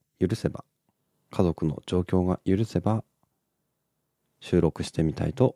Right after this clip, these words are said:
思います。で、今日は、あの、試行錯誤というタイトル、見出しをつけて、えー、ノート、連携、カバーアート、オープニング、その三つについて、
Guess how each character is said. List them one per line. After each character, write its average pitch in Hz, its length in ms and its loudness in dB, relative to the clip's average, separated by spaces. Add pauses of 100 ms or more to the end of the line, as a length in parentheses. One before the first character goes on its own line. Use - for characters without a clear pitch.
思 78 240 -2 (240)
い 82 80 -4
ま 73 160 -4
す。 - 160 -20 (2000)
で、 101 220 -4
今 156 220 2
日 - 60 -6
は、 87 260 -4 (540)
あ - 60 -16
の、 82 220 -8
試 - 100 -12
行 131 200 -2
錯 - 300 -8
誤 85 180 -4 (160)
と 95 100 -4
い 82 260 0
う - 80 -8 (1160)
タ - 140 -4
イ 82 60 -2
ト - 120 -10
ル、 - 140 -12 (1160)
見 92 80 2
出 80 120 -2
し - 120 -10
を - 60 -8
つ - 120 -16
け 80 120 -4
て、 - 300 -6 (180)
え 85 80 -6
ー、 85 40 -4
ノ 104 200 2
ー - 20 -20
ト、 - 220 -8
連 82 300 -4
携、 76 260 -6 (200)
カ - 120 -10
バ 92 280 2
ー - 120 -6
ア 92 80 2
ー - 20 -20
ト、 - 180 -4 (380)
オ 92 140 2
ー - 20 2
プ 98 160 6
ニ 95 140 6
ン 92 60 6
グ、 92 120 4 (260)
そ - 120 0
の 104 140 4
三 87 200 4
つ - 140 -2
に 92 120 2
つ - 120 -10
い - 80 -8
て、 - 260 -4